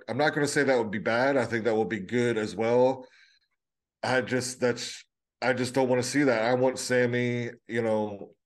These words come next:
in the title picture against Roman, not as a tag with, you know, going against the Usos. That's really my only drawback or downer to it, is that it just seems like that was really kinda set up last night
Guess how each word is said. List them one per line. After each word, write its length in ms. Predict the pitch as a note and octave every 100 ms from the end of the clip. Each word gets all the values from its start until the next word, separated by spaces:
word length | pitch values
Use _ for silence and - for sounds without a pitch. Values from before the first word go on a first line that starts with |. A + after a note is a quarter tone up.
| -
in 140 | A#2+ B2
the 80 |
title 320 | B2 C3 A#2+ A2+
picture 400 | B2 A#2 A2+ A2
against 340 | G#2+ G#2+ -
Roman, 360 | A2 G#2 F2+ F#2+
not 240 | A2 A2
as 180 | A2 G#2
a 60 |
tag 400 | F#2 A#2 A2 G#2+
with, 140 | G2 G#2 - G#2 -
you 140 | G#2+
know, 300 | F#2 F2 E2+
going 240 | G2+ A#2 A2
against 280 | A2 G#2+
the 60 | G2+
Usos. 540 | G#2+ G#2 G2 E2 E2 - - - - -
That's 260 | - D3+ -
really 440 | A#2 B2+ D3 D3 C3+
my 200 | A#2+ G#2+
only 400 | B2 B2+ A#2 - - _ _ - A2 -
drawback 760 | - A#2+ A#2+ B2 C3 C3 B2+ A2+
or 120 | A2+
downer 420 | F#2 A#2 A#2+ B2
to 280 | B2 C3+ C3+
it, 180 | C3+ A2
is 120 | A2+
that 180 | A#2 A2
it 140 | A2
just 380 | - A#2+ - -
seems 680 | B2 B2 B2 A#2+ A#2+ G#2+ - - - - - _ -
like 200 | A2+ A#2
that 180 | C3 B2+
was 140 | B2 F2+
really 560 | G#2 A#2 C3+ C3+ C3+
kinda 340 | C3 C3 B2+ A#2+
set 280 | - C3
up 200 | B2+ B2
last 320 | A2+ G#2 G#2 A2+
night 320 | G#2+ G#2